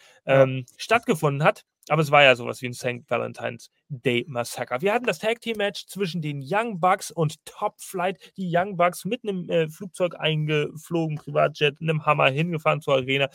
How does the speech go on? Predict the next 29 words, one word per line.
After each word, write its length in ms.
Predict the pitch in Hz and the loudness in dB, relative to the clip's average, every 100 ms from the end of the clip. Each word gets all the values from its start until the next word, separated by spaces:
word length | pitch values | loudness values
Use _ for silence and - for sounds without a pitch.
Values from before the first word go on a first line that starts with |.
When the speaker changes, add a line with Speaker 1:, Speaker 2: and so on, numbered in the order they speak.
| - - | -8 0
Speaker 2:
und 240 | 247 277 - | 2 2 0
haben 180 | 175 | -2
in 160 | 180 185 | -2 -2
ihren 280 | 180 156 151 | 0 0 -2
blutverschmierten 760 | 147 226 - - 160 175 160 | -2 -4 -4 -6 -6 -6 -8
Anzügen 540 | - 185 - 202 185 170 - - | -10 -10 -10 -10 -10 -12 -16 0
gewrestelt 500 | - 180 156 196 254 | 4 6 4 2 -2
gegen 240 | 196 202 180 | -6 -6 -4
Top 220 | 185 202 | -2 -4
Flight. 340 | - 208 226 - - - - | -2 0 0 -4 -20 -20 -8
Ähm, 400 | - 147 147 151 - _ _ _ _ _ _ | 0 2 4 0 -4 _ _ _ _ _ _
ja, 240 | 160 156 - _ _ _ _ _ - | 2 2 0 _ _ _ _ _ -2
danach 300 | 151 175 165 | 2 2 4
wollten 260 | 196 202 | 2 2
die 80 | 190 | -4
sich 160 | 185 175 | -4 0
noch 120 | 180 | 0
ein 60 | |
bisschen, 300 | 175 165 175 | 0 -2 -2
äh, 300 | 170 160 156 156 156 151 175 | 0 2 2 0 -4 -4 -2
etablieren 400 | 160 147 170 202 | 0 -2 -2 -4
nach 100 | 170 | -4
ihrem 340 | 185 156 160 | -4 -2 -2
Sieg 200 | 135 185 | -2 -6
gegen 240 | 190 170 | -8 -8
Top 240 | 156 185 196 | -6 -8 -8
Flight 320 | - 170 190 - - _ | -4 -2 -2 -6 -20 _
und 220 | - 156 143 | -2 0 2
haben 180 | 180 | 0